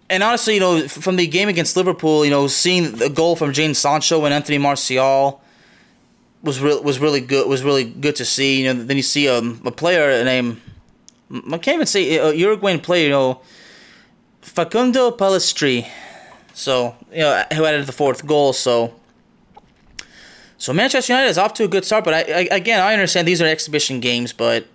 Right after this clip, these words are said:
still, even in exhibition games, the clubs can embarrass the hell out of themselves. But Manchester United are showing some signs, and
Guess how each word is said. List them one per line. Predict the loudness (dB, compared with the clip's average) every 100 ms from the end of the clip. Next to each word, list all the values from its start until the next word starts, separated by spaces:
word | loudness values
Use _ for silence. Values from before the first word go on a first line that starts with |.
| _
still, | -10 -2 0 2
even | 2 2
in |
exhibition | 0 -2 -2 0 0
games, | 0 0 0
the | -4
clubs | -4 0 0 0
can | -2
embarrass | 0 0 0
the | 0
hell | 0 2
out | 0
of |
themselves. | -2 -4 0 0 0
But | -2 -2
Manchester | -2 0 -2 0
United | 0 0
are | 0
showing | 0 0 0
some | -2
signs, | 0 0 2 0 -2 -4
and | -6